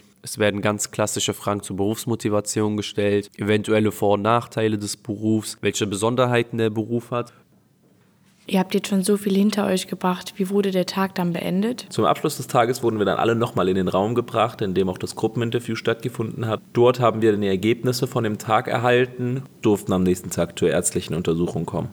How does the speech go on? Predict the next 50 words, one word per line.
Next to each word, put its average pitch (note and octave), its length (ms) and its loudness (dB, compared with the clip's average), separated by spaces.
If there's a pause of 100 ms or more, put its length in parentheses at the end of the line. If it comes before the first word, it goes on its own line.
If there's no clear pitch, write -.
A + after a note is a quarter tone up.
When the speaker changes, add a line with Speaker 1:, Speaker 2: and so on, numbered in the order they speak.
Speaker 2:
Ihr - 80 -2
habt F3+ 140 -2
ja F#3+ 100 2
gerade F#3 260 -2
von F#3+ 220 0
der F#3 140 0
ärztlichen G3 420 0
Untersuchung G3 540 0
gesprochen. F#3 560 0
Das F3+ 260 -4
heißt, F#3+ 460 0
der F#3 100 0
Tag G3 340 -4
war F#3 80 2
dann F3 220 0
doch G3 220 -2
nicht A3+ 180 2
beendet? A#3 640 2 (600)
Speaker 1:
Genau, A#2+ 280 4
am G#2 160 2
nächsten A2+ 320 0
Tag A#2 200 2
ging A2+ 160 2
es A2 140 0
dann G#2+ 160 0
mit G#2+ 160 0
der G2 120 4
ärztlichen G#2 420 -2
Untersuchung G2+ 560 -2
weiter. F#2+ 320 -2 (560)
Speaker 2:
Ja, G#3 160 4
und G#3 220 4
wie G#3+ 40 6
lief F#3+ 200 4
dann G3 160 6
die F#3 80 4
ärztliche F3+ 460 2
Untersuchung F3+ 500 2
ab? - 160 0 (140)
Speaker 3:
Wir - 200 0
haben G2+ 360 4
uns G2 260 0
um F2+ 60 4
dieselbe F#2 360 6
Uhrzeit F#2 320 2
getroffen - 400 0
wie E2+ 120 6
am D#2 60 2
ersten G#2+ 380 2
Tag. A#2+ 380 2